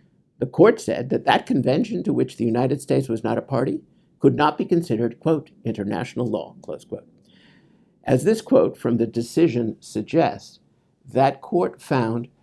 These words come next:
that state takings of property owned by its own citizens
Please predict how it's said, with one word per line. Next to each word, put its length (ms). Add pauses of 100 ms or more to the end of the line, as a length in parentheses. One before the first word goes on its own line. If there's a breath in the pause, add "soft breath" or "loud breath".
that 180
state 500
takings 500
of 160
property 420 (540)
owned 340
by 140
its 240
own 220
citizens 680